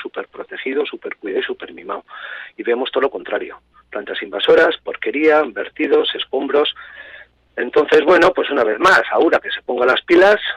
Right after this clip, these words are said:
eh, que haga un estudio completo del río y que recupere la zona mediante arbolado, mediante flora autóctona, que a las vecinas les encantará. Eh, tendrán más protección, eh, acústica y luego el tema de la polución, que es un barrio que,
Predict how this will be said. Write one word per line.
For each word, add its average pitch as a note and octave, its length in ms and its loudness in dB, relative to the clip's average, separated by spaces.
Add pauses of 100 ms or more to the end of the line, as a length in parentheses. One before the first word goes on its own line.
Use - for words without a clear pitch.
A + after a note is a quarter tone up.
(220)
eh, G#2 340 -6
que B2 60 -2
haga G#2+ 120 -2
un A#2 100 -4
estudio A#2 960 -2
completo A#2 440 -4
del A2+ 140 -2
río F#3+ 360 6 (340)
y G2+ 520 -10
que - 160 -10
recupere - 420 -2
la B2 140 -6
zona C3+ 360 -6
mediante F2+ 360 -16
arbolado, C3 420 0
mediante F#2+ 340 -10
flora G#2 240 -16
autóctona, D3+ 560 -4
que F#2+ 380 -8
a - 60 -10
las F2 180 -14
vecinas G#2 340 -12
les G2+ 160 -12
encantará. A2+ 540 -2 (840)
Eh, B2 120 0
tendrán C3 600 2
más C3 160 0
protección, F#3 720 4
eh, C3 200 4
acústica F3+ 840 2
y A#2 240 -6
luego B2 200 0
el A#2+ 40 -4
tema C#3 200 2
de - 40 4
la C#3 60 2
polución, G#2+ 580 -2
que - 80 -12
es - 80 -18
un G2+ 100 -18
barrio A2+ 360 0
que, F2+ 540 -8